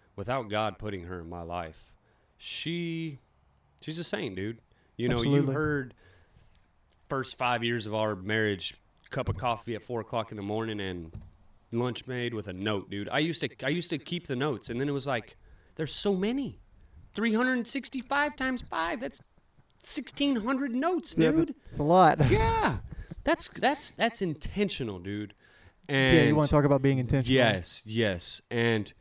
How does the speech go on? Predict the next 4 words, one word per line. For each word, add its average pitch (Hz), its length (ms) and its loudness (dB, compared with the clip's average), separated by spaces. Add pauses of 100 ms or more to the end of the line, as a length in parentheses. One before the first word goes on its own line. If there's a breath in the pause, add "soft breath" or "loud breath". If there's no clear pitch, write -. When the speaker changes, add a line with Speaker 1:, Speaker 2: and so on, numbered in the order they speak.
(840)
Speaker 1:
you 123 160 0
know, 120 360 4 (2000 soft breath)
she's - 280 0
just - 280 -4